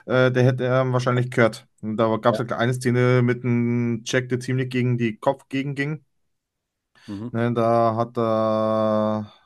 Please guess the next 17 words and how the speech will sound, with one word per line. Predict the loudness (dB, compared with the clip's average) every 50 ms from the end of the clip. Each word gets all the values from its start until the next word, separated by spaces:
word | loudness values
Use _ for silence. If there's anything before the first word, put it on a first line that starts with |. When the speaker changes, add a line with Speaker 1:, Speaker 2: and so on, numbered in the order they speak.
| _
Speaker 1:
unser | -14 -12 -10 -8
Neuzugang | -6 -6 -6 -6 -6 -6 -4 -4 -4 -4
schon | -4 -4 -4 -4 -4 -4 -4 -6 -6 -6 -8 -10 _ _ _ _ _ _ _ _ _ _ _ _ _ _
leichte | 2 4 4 4 4 4 2 2
Liebesgrüße | 2 2 2 0 -2 -2 -4 -8 -14 -16 -8 -6 -6 -4 -2 0 2
ausgerichtet, | 2 2 2 0 -2 -4 -4 -4 -2 -2 -2 0 0
aber | 0 2 0 0
dann, | 0 0 0 0 0 0 0 -2 -4 -8 -12 _ _ -14
äh, | -10 -8 -8 -6 -8 -10 -12 _ _ _ _ _ _ _ _ _ _ _ _ _
ging's | -6 -6 -6 -4
nur | -4 -6 -6
für | -6 -8 -6
zwei | -4 -2 -2
Minuten | 0 -2 -2 -4 -4 -4
auf | -6 -6
die | -8 -10 -6
Kühlbox. | -4 -4 -2 -2 -2 -2 -4